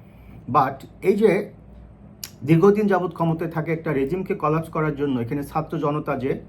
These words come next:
তারা যে কন্ট্রিবিউট করেছে, তারা যে আত্ম-, যারা জীবন বিসর্জন দিয়েছে, এটি যাতে বিফলে না যায়, পরবর্তীতে যাতে গণতন্ত্রের স্বাদ সাধারণ মানুষ যাতে সেটি পায়, তাদের মত প্রকাশের স্বাধীনতা সহ সব কিছু যাতে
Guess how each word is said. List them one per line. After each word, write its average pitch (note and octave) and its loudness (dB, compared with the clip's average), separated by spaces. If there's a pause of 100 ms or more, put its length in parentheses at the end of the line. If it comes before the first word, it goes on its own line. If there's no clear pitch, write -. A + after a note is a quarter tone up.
(400)
তারা D3 -2
যে B2+ -4
কন্ট্রিবিউট F3 -4
করেছে, G#2+ -4
তারা C3 -4
যে C#3+ -4
আত্ম-, B2 -4
যারা B2 -4
জীবন D#3+ -2
বিসর্জন D3 -2
দিয়েছে, G#2 -6 (440)
এটি E3 -4
যাতে G3+ 2
বিফলে E3 0
না B2 0
যায়, A2+ -4
পরবর্তীতে F3 -2
যাতে D#3+ -2
গণতন্ত্রের D#3+ -4
স্বাদ C3+ -6 (600)
সাধারণ F3 0
মানুষ E3 0
যাতে C3+ -4
সেটি A#2+ -10
পায়, A2+ -4
তাদের B2+ -4
মত C3+ -2
প্রকাশের C3 -6
স্বাধীনতা A#2 -6 (280)
সহ D3+ 0
সব F3 -4
কিছু G3 -4
যাতে D3+ -2